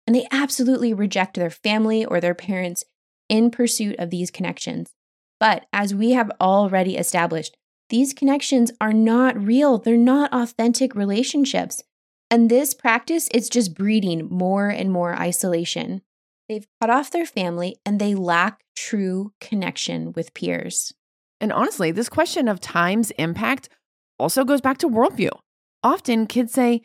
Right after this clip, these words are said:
Speaker 2: they don't know what they would do with their time if they didn't have social media. Well,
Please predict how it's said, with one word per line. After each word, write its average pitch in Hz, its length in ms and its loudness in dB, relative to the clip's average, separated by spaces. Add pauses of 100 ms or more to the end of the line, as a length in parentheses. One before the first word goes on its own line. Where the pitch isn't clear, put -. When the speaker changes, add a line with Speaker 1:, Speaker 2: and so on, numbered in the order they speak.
(240)
Speaker 2:
they 247 80 4
don't 339 180 4
know 311 200 6
what 202 420 0
they 294 120 4
would 262 200 4
do 233 320 4
with 190 160 0
their 185 120 0
time 240 460 0
if 180 100 -2
they 185 140 -2
didn't 202 240 -2
have 254 260 -4
social 190 300 -4
media. 262 300 0 (580)
Well, 226 380 0